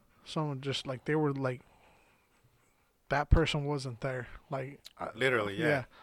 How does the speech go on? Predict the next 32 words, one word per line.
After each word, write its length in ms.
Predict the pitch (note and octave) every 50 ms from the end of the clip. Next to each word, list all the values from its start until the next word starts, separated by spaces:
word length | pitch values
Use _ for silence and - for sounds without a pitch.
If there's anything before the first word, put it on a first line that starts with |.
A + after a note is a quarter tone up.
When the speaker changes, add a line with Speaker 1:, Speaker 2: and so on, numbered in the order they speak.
| - - - -
Speaker 1:
Like, 180 | D3 C#3 B2 -
their 160 | D3+ D3+ D#3
mind 320 | D3+ D3 C#3+ C#3+ C#3+ C3+
was, 360 | C3 B2 A#2 A2+ A2+ - - - - - - - - - - - - -
you 140 | - D3+ C#3
had 140 | E3+ F3+ E3+
to 100 | D#3 -
snap 320 | - - E3 D#3+ D#3 - - C3
'em 120 | C3 B2+
back 420 | B2 C3 C#3 C#3 - - - - - - - - - - - - - - - - - -
into 180 | D3+ D3 C#3 C#3
reality. 340 | C#3 C#3 C#3 C3+ C3+ C3+ C3+
You 80 | C#3+
had 60 | D#3 D#3
to 60 | D3
get 180 | C3+ D3 C#3+
up, 80 | D3 -
"Excuse 320 | - - - - F#3+ F#3 E3+
me," 60 | C#3+
like, 140 | D#3 D3 C3+
"Excuse 320 | - - - F3+ F3+ E3+
me," 240 | E3 E3 D#3+ D3+ C#3 C3+
like, 200 | C3+ C3 B2+ B2+ - _ _ _ -
"Do 60 | -
you 80 | D#3 C#3+
want 160 | D3 C#3+ B2
socks?" 640 | - D3 E3 F#3+ - - - - - - - -
<laughs> 280 | - D3+ C#3+ A#2+ - -
Like, 240 | E3+ C#3 B2+ C3+ C#3
"Do 80 | C#3+
you 100 | C3+ C#3
want," 240 | C#3 C#3 C#3+ C3 -